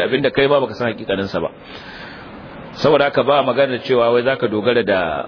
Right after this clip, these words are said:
man asnada faqad ahalak. Man tak-, man arsala laka faqad takaffala laka. Ba wani takaffala laka. Za a ce wani malami ne amintacce da duniya ta amince,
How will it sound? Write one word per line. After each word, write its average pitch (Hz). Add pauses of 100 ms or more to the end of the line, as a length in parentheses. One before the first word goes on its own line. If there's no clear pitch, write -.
man 120
asnada 120
faqad 107
ahalak. 101 (1300)
Man 120
tak-, 120
man 135
arsala 127
laka 131
faqad 117
takaffala 113
laka. 92
Ba 139
wani 127
takaffala 113
laka. 101
Za 101
a 110
ce 160
wani 147
malami 156
ne 131 (400)
amintacce 123
da 131
duniya 143
ta 143
amince, 147